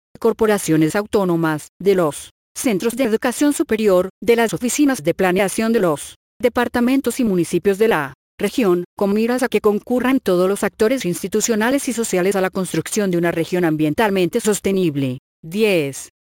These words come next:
Planificación y desarrollo del ecoturismo en el Parque Nacional Natural de los Nevados.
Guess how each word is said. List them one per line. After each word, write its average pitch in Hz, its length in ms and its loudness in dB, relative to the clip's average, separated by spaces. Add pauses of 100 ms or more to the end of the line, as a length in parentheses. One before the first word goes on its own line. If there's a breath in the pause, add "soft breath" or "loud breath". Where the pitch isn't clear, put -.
(260)
Planificación 185 680 -2
y 190 100 0
desarrollo 170 520 0
del 175 140 2
ecoturismo 185 500 0
en 247 80 2
el 180 120 -2
Parque 196 360 0
Nacional 220 420 0
Natural 185 460 2
de 160 80 2
los 165 160 0
Nevados. 180 720 -2